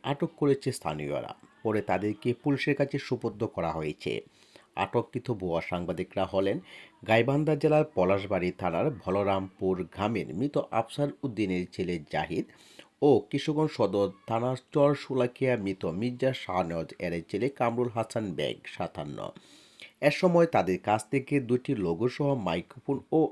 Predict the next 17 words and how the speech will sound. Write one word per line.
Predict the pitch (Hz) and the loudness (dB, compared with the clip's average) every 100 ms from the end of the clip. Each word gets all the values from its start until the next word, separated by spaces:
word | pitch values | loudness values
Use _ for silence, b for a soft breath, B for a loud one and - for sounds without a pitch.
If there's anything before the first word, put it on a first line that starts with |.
| - | 0
আইডি | 101 104 | 0 0
কার্ড | 101 120 - | -4 -6 -6
উদ্ধার | 117 92 90 - | -8 -6 -8 -6
করা | - 82 | -2 -2
হয়েছে। | 73 69 71 78 67 - B B B B B B - | -2 -6 -4 -6 -6 -10 B B B B B B -6
শুক্রবার | - 165 185 180 175 | -2 2 4 4 4
তেরো | - 101 98 | 2 2 2
জুন | 98 147 | 2 2
রাতে | 156 147 147 165 | 4 2 2 0
উপজেলার | - 165 170 170 160 | 0 0 2 2 2
ধলা | 117 101 117 120 | 0 0 2 0
ইউনিয়নের | 113 110 101 85 85 90 | -2 0 0 0 -2 -2
গ্রামে | - 95 78 60 - B B B B - | -2 -2 -2 -6 -12 B B B B -2
মেহেরউদ্দিনের | 123 143 180 190 165 175 175 | 2 4 6 4 4 4 4
বাড়ি | 117 101 104 | 2 2 2
থেকে | 120 120 151 | 0 0 2
তাদেরকে | 120 101 101 | 2 0 0